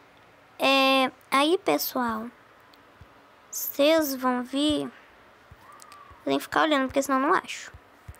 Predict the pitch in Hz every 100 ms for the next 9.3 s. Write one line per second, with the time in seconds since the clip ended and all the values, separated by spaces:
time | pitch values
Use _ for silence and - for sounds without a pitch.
0 | - - - - - 269 330 480 - 285
1 | 262 262 302 320 294 311 320 - 277 254
2 | 262 _ - - - - 285 330 - 330
3 | 330 254 247 - _ _ - - - -
4 | - - 269 311 302 285 269 - 254 247
5 | - 302 320 - 320 381 - 311 311 320
6 | 302 262 262 262 - - - - - -
7 | - 262 302 311 311 330 370 - 285 269
8 | 277 269 269 - 311 - 277 294 285 254
9 | 247 247 311